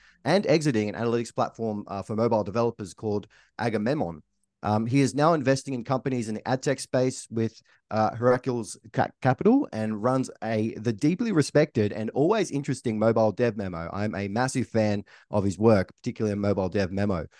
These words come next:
Um, in this episode, we talk about ad tech branching out into all different kinds of new commerce, retail,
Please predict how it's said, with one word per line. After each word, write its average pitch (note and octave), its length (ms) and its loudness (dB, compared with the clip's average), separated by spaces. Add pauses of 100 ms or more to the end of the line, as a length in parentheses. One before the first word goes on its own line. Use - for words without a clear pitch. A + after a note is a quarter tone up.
(300)
Um, G#2+ 320 2
in D#3 100 0
this A#3 200 4
episode, B3+ 500 2
we F#3 140 -4
talk F#3 320 0
about A#2 420 2 (320)
ad F3+ 220 -2
tech A2+ 280 -6 (100)
branching F3 520 2
out G2+ 220 -4
into A2 220 -10
all F3 380 -2
different E3+ 420 -12
kinds D#3+ 420 -6
of G#2 120 -8
new B2 160 -8
commerce, D3+ 560 4
retail, C#3 680 -2